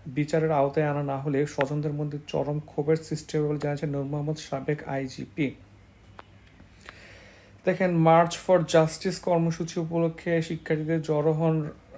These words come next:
রাজধানীর দোয়েল চত্বর থেকে হাইকোর্ট এলাকায়। এই সময় তাদের কয়েকজনকে আটক করে নিয়ে যায় প্রিজন ভ্যানের সামনে রুখে দাঁড়ান নুসরাত হক নামের এই শিক্ষার্থী। Justice for,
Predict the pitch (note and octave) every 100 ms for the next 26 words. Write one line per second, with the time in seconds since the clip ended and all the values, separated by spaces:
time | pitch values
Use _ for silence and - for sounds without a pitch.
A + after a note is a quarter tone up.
0 | - - C#3+ C#3+ D3 C#3+ - D#3+ E3 D3
1 | D#3 D3+ D#3+ D#3 D#3 - D#3+ D#3+ - C#3
2 | - C#3+ A#2+ A2+ D#3 - C3+ D#3 D3+ D3+
3 | C#3+ D3 - C#3 D3+ D3 C#3 - C#3 D#3
4 | D3 D3 D#3 D#3 D#3 D3+ C#3 D#3 D#3+ D#3+
5 | - - - D3+ D3+ E3 D#3+ - - D3+
6 | D3+ C#3 C3+ - D3+ D#3 D3 C#3+ D3 -
7 | E3 E3 D3 D3 C3+ C3+ B2+ - - -
8 | - - - - - - - - - -
9 | - - - - - - - - - -
10 | - - G2+ G2 - - - - - -
11 | - - - - - - - - - -
12 | _ - - - - C3+ - E3 D3+ -
13 | F3 - - E3+ E3 D#3+